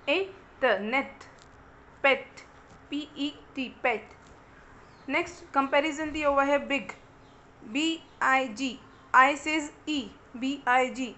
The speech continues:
ब, ई, ग, बिग, प, ई, ग, पिग, ड, ई, ग, डिग।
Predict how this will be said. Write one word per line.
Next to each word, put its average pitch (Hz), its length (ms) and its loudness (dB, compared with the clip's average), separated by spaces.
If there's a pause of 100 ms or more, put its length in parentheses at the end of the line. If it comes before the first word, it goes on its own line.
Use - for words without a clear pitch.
ब, 262 360 2
ई, 277 160 -4 (100)
ग, - 20 -4 (500)
बिग, 247 260 -4 (760)
प, 277 280 4
ई, 285 180 -2
ग, 220 120 -4 (600)
पिग, 262 240 -4 (640)
ड, 277 380 4
ई, 277 300 -4
ग, 240 240 2 (180)
डिग। 208 280 -4